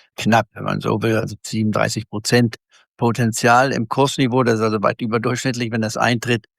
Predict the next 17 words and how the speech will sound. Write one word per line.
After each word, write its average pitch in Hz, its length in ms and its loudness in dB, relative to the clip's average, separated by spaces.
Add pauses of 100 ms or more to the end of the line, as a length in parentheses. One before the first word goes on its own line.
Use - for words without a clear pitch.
(320)
würde 113 220 2
ich - 100 -2
sagen, 113 220 0
auf 104 200 -4
jeden 113 140 0
Fall 113 140 0
Toyota 110 420 0
steht 107 200 -4
bei 110 120 -2
mir 110 320 0
oben 120 360 2
auf 107 180 0
der 120 120 -2
Liste 123 400 0
als 110 180 -2
japanischer 113 640 -2
Einzeltitel. 127 720 2